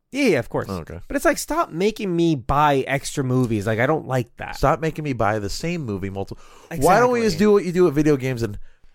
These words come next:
Speaker 2: patch
Speaker 1: Patch it.
Speaker 2: the extra features in? We know Blu-rays have had internet connectivity forever, and nobody does anything with it.
Speaker 1: Downloadable content. <laughs>
Speaker 2: Like, Blu-ray players connect to the internet.
Speaker 1: Yeah.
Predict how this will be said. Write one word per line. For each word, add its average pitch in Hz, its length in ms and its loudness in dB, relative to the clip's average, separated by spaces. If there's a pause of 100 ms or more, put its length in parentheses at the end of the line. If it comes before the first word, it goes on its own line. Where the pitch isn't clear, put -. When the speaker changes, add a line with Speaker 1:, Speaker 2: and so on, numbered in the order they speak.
(160)
Speaker 2:
patch 156 520 2
Speaker 1:
Patch 139 80 -2
it. - 20 -6
Speaker 2:
the 165 160 6
extra 151 320 0
features 131 500 2
in? 92 240 -4 (100)
We 135 160 4
know 190 220 4
Blu-rays 202 600 4
have 165 240 2
had 151 240 2
internet 139 420 -2
connectivity 120 640 -2
forever, 98 680 0 (640)
and 117 460 0 (260)
nobody 147 320 0
does 190 200 2
anything 143 240 -6
with 98 100 -6
it. 101 180 -8
Speaker 1:
Downloadable 135 680 0
content. 104 640 -6
<laughs> - 560 -6 (440)
Speaker 2:
Like, 139 160 2
Blu-ray 262 300 6
players 269 300 2
connect 226 260 2
to 208 60 2
the 202 80 4
internet. 175 360 2
Speaker 1:
Yeah. 131 340 -2